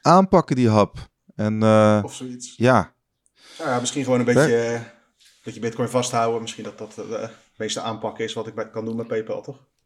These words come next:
Speaker 2: <laughs>
Speaker 1: Ja, wa-, wat kunnen we anders doen? Het is een soort, eh, ja,
Speaker 2: Niks.
Speaker 1: ongewapende
Speaker 2: We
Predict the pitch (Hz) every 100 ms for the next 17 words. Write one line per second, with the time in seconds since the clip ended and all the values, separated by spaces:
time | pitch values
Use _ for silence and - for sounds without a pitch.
0 | _ - - _ _ _ _ _ _ _
1 | _ _ _ _ _ _ - - - -
2 | _ 98 110 107 87 98 98 110 113 127
3 | 110 107 110 104 113 98 120 - 123 120
4 | 117 117 110 107 107 107 104 - 107 92
5 | 78 _ - 123 117 117 110 107 - 101
6 | 98 101 98 98 - -